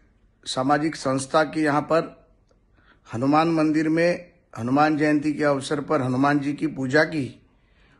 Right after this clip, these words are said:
और साथ ही में मैंने वहाँ पे बनाए हुए अशोक सिंघल जी के स्मृतिर्थ बनाए हुए संस्था में,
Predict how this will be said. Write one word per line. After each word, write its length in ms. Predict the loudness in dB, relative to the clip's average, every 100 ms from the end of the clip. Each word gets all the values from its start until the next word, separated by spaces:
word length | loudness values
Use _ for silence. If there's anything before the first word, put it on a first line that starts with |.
| _
और 180 | -6 -6
साथ 300 | -2 -2 0
ही 100 | 0
में 300 | 0 -2 -8 _ _ _ _ _ _ _ _ _ _ _ _
मैंने 640 | -4 -2 0 0 -2 -6 -12 _ _ _ -8
वहाँ 280 | -4 -2 0
पे 160 | 0
बनाए 360 | 0 2 2 2
हुए 360 | 0 2 4 4 2 -8 _ _ _ _ _ _ _ _ _ _ -10
अशोक 320 | -4 -4 -2
सिंघल 400 | -2 0 0 0
जी 120 | -2
के 160 | -2 -4
स्मृतिर्थ 520 | -4 -6 -4 -6 -4
बनाए 360 | -2 0 0 0
हुए 400 | 0 2 4 4 0 -8 _ -8
संस्था 500 | -6 -6 2 4 4
में, 260 | 0 -8